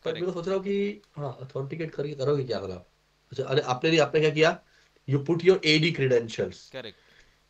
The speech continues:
Speaker 1: तो वो एडी गया switch से एसीपीपीएम पे,
Speaker 2: हम्म।
Speaker 1: तो एडी back authentication okay
Speaker 2: हम्म।
Speaker 1: वापस आ गया।
Speaker 2: Correct।
Speaker 1: चलो, ठीक है, ये भी सही है। ठीक है, समझ में, ये तो समझ में आ गया मेरे को, तो traffic तो समझ में आ गया है, तो बिल्कुल।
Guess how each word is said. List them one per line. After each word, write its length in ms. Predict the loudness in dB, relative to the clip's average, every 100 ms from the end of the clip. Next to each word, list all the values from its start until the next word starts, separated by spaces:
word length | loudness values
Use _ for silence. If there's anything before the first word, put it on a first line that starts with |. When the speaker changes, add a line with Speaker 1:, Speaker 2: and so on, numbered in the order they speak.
| _ _ _ _ 0
Speaker 1:
तो 100 | 4
वो 160 | 4
एडी 600 | 4 0 0 0 0 -2
गया 680 | 0 2 4 6 6 4 0 _ _ _ _ _ _
switch 580 | -20 -20 -18 -6 -4 -4
से 380 | 0 4 4 4
एसीपीपीएम 680 | 2 2 -2 -4 4 4 4
पे, 260 | -2 -4 -8
Speaker 2:
हम्म। 140 | -20 -8
Speaker 1:
तो 60 |
एडी 260 | 0 4 6
back 160 | 4 4
authentication 420 | 2 2 2 2
okay 160 | 4
Speaker 2:
हम्म। 440 | 2 2 _ -20 -4
Speaker 1:
वापस 240 | -2 2
आ 80 | 0
गया। 180 | 0 -4 -8 _ _ -20
Speaker 2:
Correct। 460 | -20 -20 _ _
Speaker 1:
चलो, 120 | -8
ठीक 240 | -4 -4 -4
है, 160 | -6 -8 _ _ _ _ -2
ये 120 | 2
भी 100 | 2
सही 220 | 2 0
है। 160 | 0 -4 _ _ _ -20 _
ठीक 160 | 8 8
है, 220 | 4 -4
समझ 300 | 0 4 6
में, 120 | 6 4
ये 100 | 6
तो 120 | 4
समझ 200 | 6 6
में 80 | 6
आ 80 |
गया 140 | 6 2
मेरे 140 | 0
को, 60 | -2
तो 200 | -6 -6
traffic 280 | -8 -6 -6
तो 60 |
समझ 220 | -4 -2
में 40 | -2
आ 80 | -2
गया 120 | -2
है, 60 |
तो 140 | -4 -6
बिल्कुल। 300 | -6 -8